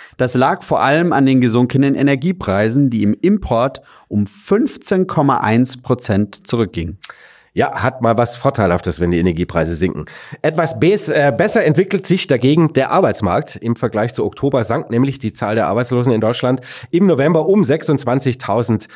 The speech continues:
Speaker 2: auf zwei Komma acht acht Millionen. Die Arbeitslosenquote sank daher auch leicht um null Komma ein Prozentpunkte auf jetzt sechs Komma eins Prozent. Wie immer in letzter Zeit bei Konjunkturdaten kommt auch hier ein Aber. Im Vergleich zum November vergangenen Jahres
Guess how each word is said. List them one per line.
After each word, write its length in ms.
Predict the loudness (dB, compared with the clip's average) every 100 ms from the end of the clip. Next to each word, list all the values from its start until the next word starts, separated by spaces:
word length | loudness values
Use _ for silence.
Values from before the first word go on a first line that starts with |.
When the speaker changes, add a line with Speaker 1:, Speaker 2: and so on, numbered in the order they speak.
| -16
Speaker 2:
auf 280 | -4 -4 -4
zwei 200 | -4 -4
Komma 260 | -2 -2 -4
acht 180 | -4 -6
acht 200 | -6 -2
Millionen. 540 | 0 2 2 2 -4 -12 -20 -16 -6
Die 80 | -2
Arbeitslosenquote 920 | -2 2 2 2 0 0 2 0 0
sank 360 | -2 -2 -2 -2
daher 340 | -2 0 0
auch 240 | 0 -2 -4 -4
leicht 600 | -2 2 0 0 -4 -2
um 120 | 2
null 160 | 2 2
Komma 240 | 0 0
ein 160 | 0 -2
Prozentpunkte 720 | -2 -2 -2 0 -2 0 0
auf 280 | 0 -2 -2
jetzt 340 | -4 -4 -12 -16 -20 -8
sechs 300 | -6 -6 -4
Komma 180 | 0
eins 180 | 0 0
Prozent. 460 | -2 0 0 -2 -10 -18 -20 _ _ _ _ _ _ -12
Wie 180 | -4 -4
immer 460 | 0 2 2 2 0
in 80 | 0
letzter 300 | 0 0 -2
Zeit 200 | 0 0
bei 120 | -2
Konjunkturdaten 720 | 0 0 2 0 0 0 0
kommt 240 | 0 -2 -2
auch 100 | -2
hier 240 | -2 0
ein 140 | 0 -2
Aber. 440 | -2 0 2 0 -2 -18 -6
Im 100 | -2
Vergleich 300 | 0 0 0
zum 140 | 2
November 340 | 2 4 2 0
vergangenen 720 | -2 -6 -4 0 2 2 0
Jahres 420 | -2 -2 -2